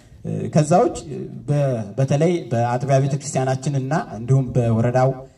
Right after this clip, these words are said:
ውስጥ ባሉ የከተማ ቤተክርስቲያን ሰንበት ትምህርት ቤቶችን ያስተምራል፣ ጉቢ ጉባኤዎችንም ያስተምራል። እነዚህና እንደዚህ የመሰሉ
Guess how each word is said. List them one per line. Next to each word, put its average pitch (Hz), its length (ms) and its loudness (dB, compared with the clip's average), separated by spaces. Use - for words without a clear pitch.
ውስጥ 147 260 2
ባሉ 131 260 2
የከተማ 127 440 0
ቤተክርስቲያን 131 500 -2
ሰንበት 135 280 -2
ትምህርት 123 180 0
ቤቶችን 139 280 2
ያስተምራል፣ 175 480 0
ጉቢ 127 280 -2
ጉባኤዎችንም 139 520 0
ያስተምራል። 160 460 0
እነዚህና 175 640 2
እንደዚህ 170 320 2
የመሰሉ 170 400 2